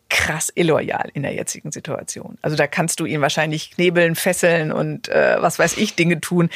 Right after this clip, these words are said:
Das würde er im Moment nicht sagen. Wenn du ihn so erlebst, würde ich das bei jemandem wie Jens Spahn nie ausschließen. Also der ist ein Political Animal, der ist jemand,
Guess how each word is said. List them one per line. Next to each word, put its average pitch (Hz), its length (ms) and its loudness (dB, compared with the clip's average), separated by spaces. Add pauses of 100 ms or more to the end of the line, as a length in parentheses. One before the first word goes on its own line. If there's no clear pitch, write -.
(300)
Das 143 160 -2
würde 165 180 4
er - 100 0
im 156 60 -2
Moment 147 340 -4
nicht 156 140 -6
sagen. 147 400 -2 (560)
Wenn 175 240 2
du 196 80 2
ihn 180 200 2
so 170 120 0
erlebst, 170 720 0 (2500)
würde 170 360 -2 (320)
ich - 360 2 (200)
das 180 260 0
bei - 300 -2 (160)
jemandem 170 400 0
wie 156 60 -6
Jens 156 240 0
Spahn 190 480 -2 (280)
nie 208 360 4
ausschließen. - 600 -4 (540)
Also 160 220 -2
der 151 220 0 (140)
ist - 420 0 (280)
ein 180 200 0
Political 175 600 2
Animal, 220 420 2
der 175 240 0
ist - 260 0
jemand, 190 420 2